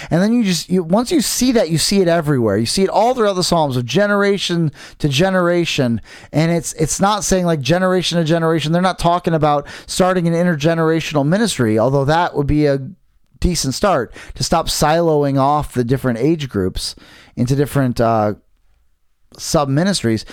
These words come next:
But, but they're talking about f-, grandfathers teaching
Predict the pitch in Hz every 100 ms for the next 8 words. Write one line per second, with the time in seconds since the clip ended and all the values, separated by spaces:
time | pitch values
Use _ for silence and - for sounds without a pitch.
0 | - - - 170 202 - _ _ - _
1 | _ _ _ - 151 143 196 - 220 254
2 | 196 170 147 139 135 - - - - _
3 | _ _ _ _ _ _ _ - - 151
4 | 120 180 233 233 170 170 143 123 120 -
5 | 147 - 147 143 131